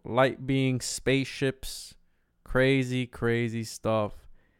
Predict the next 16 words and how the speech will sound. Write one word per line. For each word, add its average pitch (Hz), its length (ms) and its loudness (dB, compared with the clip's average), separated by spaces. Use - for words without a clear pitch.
The 117 80 -4
main 139 640 2
thing 139 280 0
that 131 140 2
really 135 180 2
got 131 200 0
me 135 80 0
into 135 160 -4
this 135 240 -2
was 123 320 2
the 131 200 -2
nineteen 127 380 -2
seventy-seven 131 840 -2
broadcast, 139 920 4
uh, - 220 -8
through 117 420 0